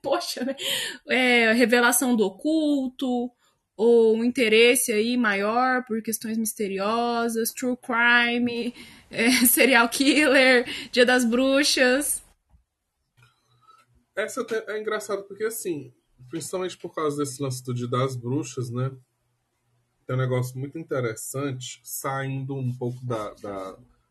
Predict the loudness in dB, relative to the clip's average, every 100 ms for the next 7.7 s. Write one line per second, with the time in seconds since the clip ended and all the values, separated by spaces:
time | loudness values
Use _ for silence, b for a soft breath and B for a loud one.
0 | -6 -6 -6 -4 -4 -4 -4 -8 -6 -2
1 | -2 -2 -6 -6 -4 -4 -6 -8 -6 -4
2 | -4 -6 -8 -8 -10 -14 -18 -12 -10 -10
3 | -10 -6 -6 -6 -12 -18 -10 -6 -6 -8
4 | -14 _ _ _ _ _ _ _ _ _
5 | _ _ _ _ _ _ -6 -4 -2 -4
6 | -6 -8 -8 -6 -4 -4 -6 -4 -2 0
7 | -2 -4 -6 -6 -6 -8 -8